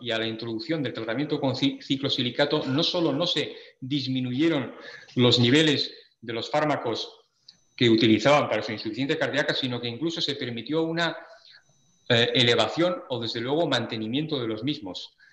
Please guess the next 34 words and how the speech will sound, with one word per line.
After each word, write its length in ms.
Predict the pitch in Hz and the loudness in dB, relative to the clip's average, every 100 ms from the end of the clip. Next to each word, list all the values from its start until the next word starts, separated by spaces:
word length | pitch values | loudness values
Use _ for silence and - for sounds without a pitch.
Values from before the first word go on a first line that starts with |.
| - _ | -20 _
eh, 560 | 113 107 104 101 95 98 _ - - | 4 6 6 2 -4 -8 _ -8 0
lo 220 | 107 104 | 2 4
cual 180 | 123 131 | 4 4
a 60 | |
mí 140 | 131 135 | 2 0
me 80 | |
ha 60 | 131 | 0
llamado 440 | 123 123 135 135 - - _ _ | 0 0 0 -2 -8 -20 _ _
poderosamente, 800 | 120 107 117 - 123 131 135 123 127 110 | -8 -4 -2 0 0 -2 -2 -6 -8 -12
poderosamente 540 | 110 110 123 123 127 | -6 -6 -4 -6 -2
la 80 | 123 | -2
atención. 400 | 107 107 101 120 | -2 -4 -6 -6
Esta, 340 | 135 175 160 - | -2 0 -2 -2
yo 180 | 135 151 | -6 -2
creo 180 | 170 165 | -2 -2
que 80 | |
esta 220 | 160 - 131 | -4 -4 -4
gráfica 480 | 131 160 135 131 113 | -2 -2 -4 -4 -2
de 220 | 110 113 | -2 -4
uso 300 | 160 160 139 | -8 -8 -8
en 120 | 120 | -8
vida 200 | 135 151 | -4 -4
real 420 | 127 120 135 147 143 | -2 0 -2 -2 -6
o 80 | 123 | -10
esta, 400 | - 127 120 - | -4 -2 -2 -6
esta 300 | 127 - 120 | -12 -6 -2
tabla 460 | 151 151 143 143 - - - _ | 2 2 0 -2 -6 -18 -20 _
ilustra 560 | 135 139 165 - 175 175 - - - - - - - | -4 -4 -2 -2 0 -2 -6 -16 -20 -20 -20 -20 -20
cómo, 560 | - 180 170 175 - - - _ | 6 8 10 8 6 -2 -14 _
utilizando 580 | 131 131 123 131 175 170 | -2 2 4 4 4 2
pronto 320 | 165 180 175 | 2 2 0
en 80 | 143 | -2
el 100 | 131 | -2
tratamiento 960 | 131 135 127 147 165 156 143 - - _ | -4 -4 -4 -2 -4 -2 -4 -4 -10 _